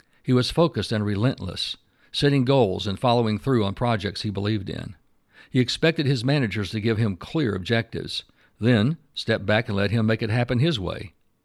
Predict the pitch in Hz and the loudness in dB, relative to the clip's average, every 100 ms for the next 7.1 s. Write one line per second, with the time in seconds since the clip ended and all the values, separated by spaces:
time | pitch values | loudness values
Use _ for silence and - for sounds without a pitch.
0 | _ _ _ 135 131 202 131 - 98 - | _ _ _ 0 2 2 2 0 -6 -4
1 | 98 - - - - 110 226 - - 151 | -6 -6 -8 -10 -8 -6 -6 -6 -6 -4
2 | 160 127 107 98 147 117 90 - 123 120 | -2 0 0 0 -4 -4 -4 0 2 2
3 | 117 113 107 117 95 - 123 110 95 - | 0 2 2 0 -2 -2 -2 0 -2 0
4 | 117 110 95 123 123 95 - _ _ 123 | 0 0 0 -2 -2 -4 -8 _ _ 0
5 | 113 98 110 107 101 - 110 123 147 - | 0 0 -2 -2 -4 -6 -2 -2 -2 -8
6 | _ 104 104 98 101 101 104 92 - - | _ -6 -4 -2 -2 -2 -4 -4 -8 -12